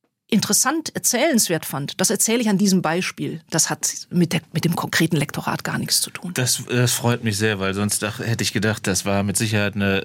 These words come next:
Speaker 2: ziemlich schwierige Auseinandersetzung.
Speaker 1: <laughs>
Speaker 2: Ähm, aber, ja, ich, also das ist ja, einfach ist anders, äh, vom Stoff her, ähm, aber ich finde, dass es, ähm, ja, dass, dass es eine, eine, eine Gabe ist, das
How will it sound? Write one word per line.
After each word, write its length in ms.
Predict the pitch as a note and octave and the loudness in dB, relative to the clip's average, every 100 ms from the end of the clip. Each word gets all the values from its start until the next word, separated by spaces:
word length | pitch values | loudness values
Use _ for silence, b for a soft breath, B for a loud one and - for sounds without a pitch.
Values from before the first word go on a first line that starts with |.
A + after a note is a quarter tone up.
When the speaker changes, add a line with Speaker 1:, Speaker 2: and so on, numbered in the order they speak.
| F#2 | -2
Speaker 2:
ziemlich 320 | - A2 G#2 | 0 2 2
schwierige 380 | - A#2+ A#2 F#2 | 2 2 2 2
Auseinandersetzung. 840 | F2 F#2 F#2+ F#2+ F#2 F#2+ F2 A#2+ B3 B | 0 0 0 2 2 2 2 2 0 B
Speaker 1:
<laughs> 160 | B - | B -2
Speaker 2:
Ähm, 240 | B2+ B2+ B2 | 0 0 -2
aber, 380 | B2 B2 B2+ - - - | 0 0 0 -4 -14 -12
ja, 120 | F#2+ D3+ | -8 -8
ich, 260 | D3+ C#3 C3+ | -8 -6 -2
also 160 | C3 | 2
das 140 | C3+ F3+ | 2 2
ist 140 | F3 | 2
ja, 200 | D3+ C#3 B B B _ - | 2 -2 B B B _ -4
einfach 440 | D3+ F#3+ F#3 D3+ | -4 -2 -2 0
ist 180 | B2 - | 0 0
anders, 500 | C3+ E3+ G#3 - - | -2 0 0 0 0
äh, 260 | D#3+ E3 | 2 2
vom 200 | D#3+ F3 | 2 0
Stoff 340 | D#3 - D#3+ - | 0 0 0 0
her, 260 | F#3 G#3 - | 0 0 -2
ähm, 280 | C3+ C3+ - | -6 -6 -4
aber 360 | C3+ C#3 C#3+ - - - | -2 0 -2 -2 -8 -4
ich 180 | B2 | -4
finde, 340 | - - F3+ D#3 | -2 2 2 4
dass 220 | C#3+ C3 | 2 2
es, 280 | C#3 - - | 2 0 0
ähm, 540 | - A#2+ A#2+ A#2+ A#2+ A#2 b b b b b _ | 0 2 4 4 4 2 b b b b b _
ja, 120 | A2+ C3 | -2 0
dass, 160 | C3 | 0
dass 180 | C3 B2+ | 2 2
es 120 | C3 | 2
eine, 260 | C3+ B2 B2 | 4 4 4
eine, 360 | A#2+ A#2+ A#2 | 4 4 4
eine 260 | A2 A2 G#2 | 4 2 2
Gabe 360 | G2 A2 E3+ - | 0 0 0 -2
ist, 180 | B2+ | -2
das 240 | B2+ B2+ | 0 0